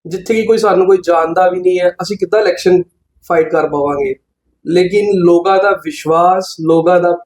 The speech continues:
ਪਿਆਰ ਨੇ ਸਾਨੂੰ ਅੱਜ ਇਸ ਮੋੜ ਤੇ ਲਿਆ ਖੜਾ ਕੀਤਾ ਹੈ ਕਿ ਜਿਹੜੀ ਇਹ ਅਸੀਂ ਜਿੱਤ ਹੈ ਜਿਹੜੀ ਹਾਸਲ ਕੀਤੀ ਹੈ, ਇਹ ਸਾਰਾ ਜਿਹੜਾ ਸ਼੍ਰੇਅ ਹੈ, ਸਾਰਾ ਜਿਹੜੇ ਲੋਕਾਂ ਦੇ ਕੰਮ ਕੀਤੇ ਹੋਏ ਸੀ, ਸੱਚੀ ਨੀਅਤ ਨਾਲ ਜਿਹੜੇ ਕੰਮ ਕੀਤੇ ਹੋਏ ਸੀ, ਉਹਦਾ ਰਿਜ਼ਲਟ ਹੈ।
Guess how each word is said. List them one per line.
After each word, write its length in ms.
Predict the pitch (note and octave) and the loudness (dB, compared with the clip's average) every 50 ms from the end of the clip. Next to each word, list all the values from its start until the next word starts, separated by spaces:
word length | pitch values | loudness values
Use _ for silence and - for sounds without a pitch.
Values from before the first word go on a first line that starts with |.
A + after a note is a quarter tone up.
| _ _ | _ _
ਪਿਆਰ 420 | - D#3+ E3+ F3 F3+ F3+ F#3 F#3 F3 | -4 -2 0 2 2 2 2 0 0
ਨੇ 140 | F#3+ F#3 | 0 0
ਸਾਨੂੰ 360 | F3 F#3+ E3+ D#3 D#3 E3 E3 D#3+ - D3 | 0 0 0 0 0 -2 -2 0 -2 -2
ਅੱਜ 60 | D3+ - - - _ D#3+ | -2 -2 -8 -14 _ -2
ਇਸ 220 | E3 D#3+ D#3+ E3 E3+ D#3+ | -2 -2 -2 -2 -2 0
ਮੋੜ 200 | D#3 D3+ C#3+ - | 0 0 2 0
ਤੇ 100 | - D#3 | 0 0
ਲਿਆ 160 | D#3 D3+ C#3 | 0 0 0
ਖੜਾ 260 | - D3 D3 D#3+ D#3 | -2 -2 -2 -2 -2
ਕੀਤਾ 300 | D#3 C#3+ C#3 - - D#3 | -2 -4 -8 -8 -6 -4
ਹੈ 120 | D#3 D#3+ D#3 - - _ _ _ _ _ _ _ _ | -4 -4 -4 -8 -12 _ _ _ _ _ _ _ _
ਕਿ 360 | F3 F3 F3 F3+ F3+ F3 - - D#3 | -6 -6 -4 -4 -6 -8 -14 -18 -8
ਜਿਹੜੀ 440 | C#3+ D#3+ D#3+ D3+ E3+ E3+ E3 D#3+ | -6 -4 -2 -2 -2 0 2 2
ਇਹ 60 | E3 D#3 | 2 0
ਅਸੀਂ 160 | D3+ D#3+ D#3+ | 0 -4 -10
ਜਿੱਤ 360 | - - D3 C#3+ D3 - - | -4 -2 -2 -2 0 0 0
ਹੈ 40 | D#3 | 0
ਜਿਹੜੀ 160 | D#3 D#3 D#3 | 0 0 -2
ਹਾਸਲ 300 | D#3 C3+ C3 - D3+ C#3 | -4 -4 -4 -4 -8 -8
ਕੀਤੀ 420 | C#3+ C#3 B2 - _ D3 C#3+ C#3 | -8 -10 -12 -12 _ -10 -4 -2
ਹੈ, 100 | D3 D3 D3 - - _ _ _ - | -2 -2 -2 -4 -10 _ _ _ -6
ਇਹ 60 | F3 | -6
ਸਾਰਾ 380 | F3 F3 F#3+ F#3 F#3 F#3+ G3+ G3+ | -4 -2 -2 0 0 0 0 2
ਜਿਹੜਾ 460 | F#3+ G3 F#3 F#3+ F#3+ F#3+ F#3+ F#3+ F#3+ - _ _ | 2 2 2 2 2 2 2 0 -2 -4 _ _
ਸ਼੍ਰੇਅ 480 | - - - F3+ F3 F3+ G3 G3+ G3 F#3+ | -10 -2 0 0 2 2 2 2 4 4
ਹੈ, 160 | F#3+ F#3+ F#3+ F#3+ - _ _ _ _ _ _ _ | 4 2 2 0 -6 _ _ _ _ _ _ _
ਸਾਰਾ 420 | - - - F3+ F3+ F#3 F#3+ G3 | -8 -4 -2 0 2 2 2 2
ਜਿਹੜੇ 220 | F#3+ F3+ F#3 F#3+ F#3 | 0 0 0 0 2
ਲੋਕਾਂ 320 | F3 E3 E3 - F#3+ F3+ | 0 0 0 0 0 0
ਦੇ 80 | F#3 F3+ | 0 0
ਕੰਮ 300 | F3+ E3+ D#3+ D#3+ F3 F3 | -2 -2 -2 -2 -4 -6
ਕੀਤੇ 320 | - D3+ - _ _ G3 | -8 -10 -12 _ _ 0
ਹੋਏ 120 | F#3+ F3+ F3 | 0 0 0
ਸੀ, 120 | F3+ G3 | 0 -2
ਸੱਚੀ 600 | F#3 - G#3 F3 - - - A#3 A#3 A#3 A3 F3 D#3+ | -2 -2 -4 -4 -4 -4 -2 0 0 0 0 0 0
ਨੀਅਤ 340 | E3 E3 F#3 A3 A3+ A3+ A#3 | 2 4 4 4 4 2 2
ਨਾਲ 140 | B3 A#3 | 2 2
ਜਿਹੜੇ 160 | A3 G#3+ F3+ E3 | 4 2 2 0
ਕੰਮ 220 | F#3+ F3+ F3+ F3+ | 0 -2 -4 -4
ਕੀਤੇ 300 | F3 - - _ - E3 | -10 -16 -12 _ -2 0
ਹੋਏ 160 | F3 E3+ D#3 | 2 2 0
ਸੀ, 220 | D3+ D#3 D#3 D#3 - - _ _ _ _ D#3+ | -2 -2 -4 -6 -6 -8 _ _ _ _ -6
ਉਹਦਾ 200 | E3 D#3+ D#3+ D3+ | -2 -2 -2 -2
ਰਿਜ਼ਲਟ 360 | C#3+ D3 B2+ A#2+ A#2+ A#2 | 0 -2 -2 -2 -2 -4
ਹੈ। 60 | - | -8